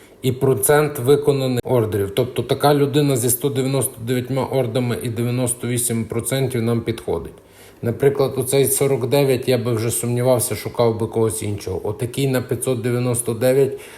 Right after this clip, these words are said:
ордерів і дев'яносто дев'ять відсотків також нам підходить. От людина є з трьома тисячами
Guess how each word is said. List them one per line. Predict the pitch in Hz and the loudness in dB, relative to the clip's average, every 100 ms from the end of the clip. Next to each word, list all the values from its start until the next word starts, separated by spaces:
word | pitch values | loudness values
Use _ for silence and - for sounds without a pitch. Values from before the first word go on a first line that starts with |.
| - | -2
ордерів | 127 127 123 120 113 | 2 2 2 0 0
і | |
дев'яносто | 110 120 120 110 120 | 0 0 0 -2 -4
дев'ять | 113 117 113 | 0 0 0
відсотків | 107 104 117 104 - | -4 -2 -2 -2 -8
також | 98 120 120 104 | -2 0 0 -4
нам | 110 95 | -6 -6
підходить. | 104 - - 87 - - - - - | -6 -6 -4 -4 -6 -14 -20 -20 -6
От | 117 120 | 0 2
людина | 120 120 131 135 135 | 2 0 0 0 2
є | 131 135 | 2 4
з | 110 - 123 | 2 -2 -4
трьома | 123 - 131 127 135 | -6 -4 -2 0 0
тисячами | 135 120 117 - 113 | 0 0 -2 -4 -4